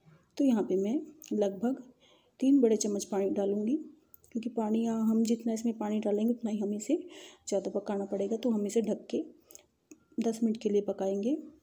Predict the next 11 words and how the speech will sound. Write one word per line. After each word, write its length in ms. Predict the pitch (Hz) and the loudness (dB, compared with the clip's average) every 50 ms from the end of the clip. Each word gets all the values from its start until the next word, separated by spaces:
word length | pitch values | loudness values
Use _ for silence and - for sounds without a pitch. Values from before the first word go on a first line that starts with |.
| _ _ _ _ _ _ _ _ _ _ _ _ _ _ _ _ _ _ _ _ _ _ _ _ _ _ - - - - - - - - - - - - - - - - _ _ _ _ _ _ _ _ - | _ _ _ _ _ _ _ _ _ _ _ _ _ _ _ _ _ _ _ _ _ _ _ _ _ _ -20 -20 -20 -20 -20 -20 -20 -20 -20 -20 -20 -20 -20 -20 -20 -20 _ _ _ _ _ _ _ _ -2
तो 80 | 233 | 0
मैंने 240 | 226 220 220 214 208 | 2 4 4 2 2
यहाँ 140 | 208 220 214 | 0 -2 -2
पे 120 | - 233 226 | -2 -2 -2
कम 180 | 226 214 214 | 0 0 2
ही 80 | 214 214 | 2 2
पानी 320 | 214 214 202 208 208 208 208 | 0 -2 -2 -2 0 2 2
ऐड 140 | 208 208 - | 0 0 -2
किया 200 | - - 226 220 | -4 -4 -4 -4
था। 160 | - 269 285 254 | -4 -6 -4 -2
देखिए 440 | 254 220 226 - - - 311 339 | -2 -2 -2 -4 -6 -8 -8 -8